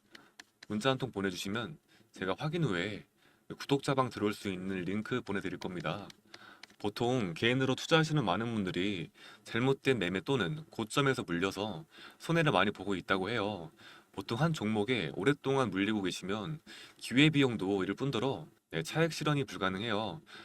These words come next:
남들은 다 수익 가져가고 있는데 나는 매일같이 물린 구간에서 아무것도 할 수 없는 분들, 제가 종목 하나하나 다 케어해 드릴 겁니다. 네, 저도 주식 시장에서 오래 있으면서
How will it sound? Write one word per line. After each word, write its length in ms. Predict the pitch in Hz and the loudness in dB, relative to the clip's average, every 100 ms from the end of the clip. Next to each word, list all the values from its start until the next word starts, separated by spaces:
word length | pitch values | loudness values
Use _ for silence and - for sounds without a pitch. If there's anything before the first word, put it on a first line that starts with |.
| - - | -20 0
남들은 440 | 95 117 135 139 | 2 4 4 2
다 200 | 135 101 | 2 0
수익 340 | 104 - 160 151 | -2 -2 0 0
가져가고 420 | - 113 113 101 | -2 -2 -2 -2
있는데 500 | 85 87 90 78 73 - _ - - - | -4 -4 -4 -4 -6 -10 _ -20 -20 -8
나는 200 | - 92 101 | -2 0 2
매일같이 480 | 131 156 120 - 92 | 2 4 2 0 0
물린 300 | 98 120 135 | 2 2 0
구간에서 640 | 107 92 82 110 107 80 - - - | 0 0 -2 -4 -6 -8 -16 -20 -8
아무것도 540 | - 101 147 151 - 147 | -2 4 8 6 6 4
할 100 | 147 | 4
수 140 | - | 2
없는 260 | 101 98 104 | 0 0 -2
분들, 400 | 85 82 82 82 _ _ _ _ _ | -4 -4 -4 -4 _ _ _ _ _
제가 180 | - 101 | 2 2
종목 340 | 113 123 131 | 2 2 2
하나하나 320 | 160 160 151 | 4 4 4
다 140 | 143 90 | 4 0
케어해 280 | - 160 156 | -2 0 2
드릴 180 | 156 87 | 0 -2
겁니다. 540 | 92 85 78 92 101 _ - | -4 -2 -4 -4 -8 _ -4
네, 120 | 87 | -2
저도 220 | 85 101 | 0 0
주식 300 | 104 107 135 | 0 -2 -4
시장에서 640 | 131 - 147 123 95 107 85 | -2 2 2 2 0 -2 0
오래 180 | 85 92 | 0 -2
있으면서 580 | 85 104 87 113 110 | -2 -4 -4 -4 -8